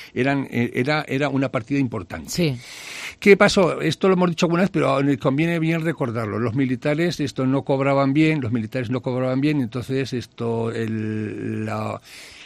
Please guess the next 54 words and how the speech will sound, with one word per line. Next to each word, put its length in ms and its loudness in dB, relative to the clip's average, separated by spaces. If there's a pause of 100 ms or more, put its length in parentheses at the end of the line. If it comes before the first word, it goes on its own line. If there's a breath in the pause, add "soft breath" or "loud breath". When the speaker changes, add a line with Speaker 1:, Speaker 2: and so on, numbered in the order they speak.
Speaker 1:
los 260 4
de 100 2
Jaca 520 0
veían 480 2
que 100 -2
siempre 220 0
había 160 4
problemas 240 2
porque 220 -2
venían 240 2
a 60 4
robar. 240 2
Entonces, 220 -4
una 100 2
manera 340 2
de 280 0
que 180 -2
no 340 4
vinieran 320 2
a 40 2
robar 200 0
era 120 0
por 120 0
lo 60 2
menos 140 -2
que 100 -4
comieran. 540 4
Dice, 300 0
o 120 -2
que 100 -4
no 140 4
cobren, 280 4
pero 200 2
por 120 0
lo 60 2
menos 180 0
que 120 -6
coman, 480 4
¿no? 160 0 (480 loud breath)
Y 100 2
entonces 420 4
eran 480 4
los, 300 4
los 260 2
gobernadores 440 0
militares 400 -2
pedían, 340 0
a 60 0
los 140 -2
civiles 240 0
pedían 280 -2
siempre, 360 -2
a, 80 -2
a 40 0